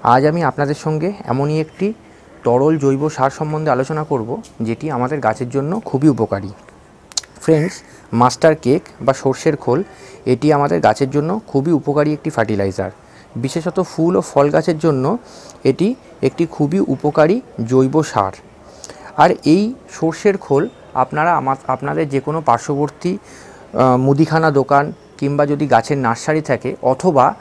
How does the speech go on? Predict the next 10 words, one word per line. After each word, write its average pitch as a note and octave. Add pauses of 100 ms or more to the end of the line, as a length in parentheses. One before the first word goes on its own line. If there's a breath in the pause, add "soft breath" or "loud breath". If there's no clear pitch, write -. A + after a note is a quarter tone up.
(280 loud breath)
যদি B2
কোনো D3+
সর্ষের F3+
তেলের F3+ (200)
মিল D#3+
থাকে C3 (140)
সেখান C#3
থেকে A3 (260 loud breath)
পেতে B2
পারেন। F#2+